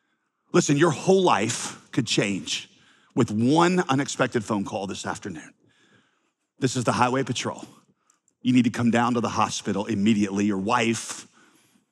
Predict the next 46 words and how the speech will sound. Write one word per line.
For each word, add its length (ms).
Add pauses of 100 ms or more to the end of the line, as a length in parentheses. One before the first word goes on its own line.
(140)
has 120
been 180
in 100
an 140
accident." 540 (600)
Or 320
some 460 (580)
unexpected 680
things 540
have 140
showed 300
up 180
on 200
your 100
scans. 640 (1300)
And 140
honestly, 320
I 60
know 120
that's 140
hard 200
for 80
some 220
of 80
you 400
even 240
to 60
hear 320
because 420
you've 160
received 360
a 40
call 300
exactly 420
like 240
one 120
of 60
those 200
before. 440 (1120)
But 100
James 400
just 220
wants 180
to 80
remind 460
you 80